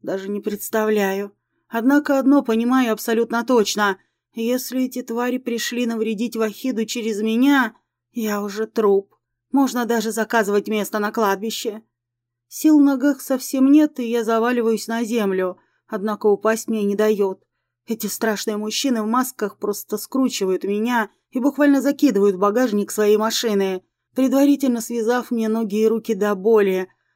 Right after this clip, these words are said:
а на голову надев какой-то тухлый мешок. Всю дорогу я реву и пытаюсь освободиться, однако совсем ничего не получается.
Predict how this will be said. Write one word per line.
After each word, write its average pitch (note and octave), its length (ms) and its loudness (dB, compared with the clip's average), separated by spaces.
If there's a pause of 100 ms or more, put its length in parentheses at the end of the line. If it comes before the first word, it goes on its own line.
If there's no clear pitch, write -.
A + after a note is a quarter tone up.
а B3 120 -2
на A3 180 0
голову A3 420 2
надев G3 420 0
какой-то G3+ 480 -2
тухлый G3+ 400 0
мешок. G#3+ 560 -2 (460)
Всю - 160 -2
дорогу B3+ 500 4
я A#3 200 2
реву A3+ 360 0
и A3 120 4
пытаюсь A3+ 520 -2
освободиться, G#3 960 -2 (300)
однако G3 440 -2
совсем G#3 380 -2
ничего G3+ 340 -4
не G3+ 100 0
получается. G3+ 920 -2